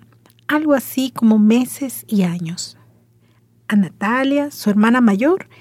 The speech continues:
le gusta guardar recuerdos de cuando Paco estaba despierto. Natalia pinta las imágenes en las hojas de su libreta roja y así los recuerdos siguen vivos como el fresno radiante que vive frente a su casa.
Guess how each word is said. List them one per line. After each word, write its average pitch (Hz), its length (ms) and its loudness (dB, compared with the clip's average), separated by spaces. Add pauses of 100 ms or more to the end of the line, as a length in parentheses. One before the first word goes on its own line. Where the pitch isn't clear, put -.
(240)
le 302 160 0
gusta 381 400 4
guardar 220 360 2
recuerdos 240 600 0
de 320 80 2
cuando 320 300 2
Paco 180 360 -2
estaba 202 320 0
despierto. 220 800 -2 (1200)
Natalia 349 480 6
pinta 247 380 2
las 240 280 0
imágenes 233 720 2
en 233 120 2
las 196 280 -2
hojas 269 340 2
de 240 100 0
su 233 180 0
libreta 196 480 2
roja 196 500 0
y 190 120 0
así 226 440 -4 (440)
los 294 120 2
recuerdos 359 520 6
siguen 311 420 4
vivos 233 480 2
como 240 220 2
el 247 100 -4
fresno 294 580 4
radiante 226 600 2
que 254 160 -2
vive 285 280 0
frente 240 400 0
a 196 60 0
su - 180 -8
casa. - 480 -12